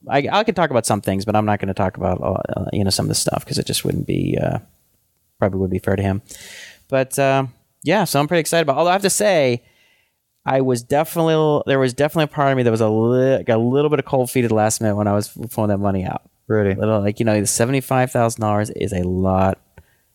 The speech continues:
Speaker 1: of money to me. And
Speaker 2: It is
Speaker 1: so
Speaker 2: a lot of cash, yeah.
Speaker 1: And so it, you're just like, and, and then one thing is Doug is, Doug is kinda talks it down. He's like, "Well, it might not work for this reason or it might not work for that reason." And I'm more the one like, "Doug,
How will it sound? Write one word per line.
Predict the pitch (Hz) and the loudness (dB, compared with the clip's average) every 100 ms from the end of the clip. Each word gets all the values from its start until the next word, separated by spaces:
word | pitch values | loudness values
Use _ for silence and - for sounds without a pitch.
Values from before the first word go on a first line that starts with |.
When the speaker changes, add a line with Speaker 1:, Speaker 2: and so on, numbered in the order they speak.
| _ | _
Speaker 1:
of | 110 | 0
money | 104 95 92 | 2 4 2
to | 82 | 0
me. | 82 - - _ _ _ _ - | -2 -6 -8 _ _ _ _ -2
And | 104 | 0
Speaker 2:
It | 98 | 2
is | - 104 | 2 4
Speaker 1:
so | 95 | 4
Speaker 2:
a | |
lot | 98 92 | 2 0
of | 87 | 0
cash, | 82 92 - | -2 -2 0
yeah. | 151 | 0
Speaker 1:
And | 110 | 2
so | 120 113 113 | 2 2 2
it, | 107 113 113 113 - - | 2 2 2 2 -2 -6
you're | - 120 120 | 0 2 2
just | 120 117 - | 0 -2 0
like, | 107 107 - - - | 0 0 -4 -14 -4
and, | - 131 | 0 0
and | 117 139 | 2 2
then | 139 | 2
one | 156 | 2
thing | 170 160 | 2 2
is | 131 113 | 2 0
Doug | 139 139 151 | 0 2 2
is, | 127 - - - - _ 277 - _ - 127 | 0 -2 -8 -20 -20 _ -20 -20 _ -12 -2
Doug | 185 302 254 | 2 2 2
is | 175 | 0
kinda | - - 156 147 | -2 0 2 2
talks | - - 127 - | -2 0 0 0
it | 113 - | -2 0
down. | 101 92 - - - | 0 2 -2 -6 -4
He's | 131 | -2
like, | 113 | 0
"Well, | 151 170 160 151 147 151 - | 0 2 2 2 2 0 -2
it | |
might | 120 123 | 2 2
not | 113 | 2
work | 110 | -2
for | 117 | 0
this | 131 - | -2 0
reason | 127 123 120 | 0 0 2
or | 107 | 0
it | |
might | 107 | 0
not | 101 | -2
work | 104 - | -2 -2
for | |
that | 117 123 | 0 0
reason." | 117 117 110 113 107 | 2 0 2 0 0
And | 95 | 0
I'm | 127 190 | 0 2
more | 139 | 2
the | 113 | 2
one | 107 | 2
like, | 98 95 | 2 0
"Doug, | - 82 | -2 -6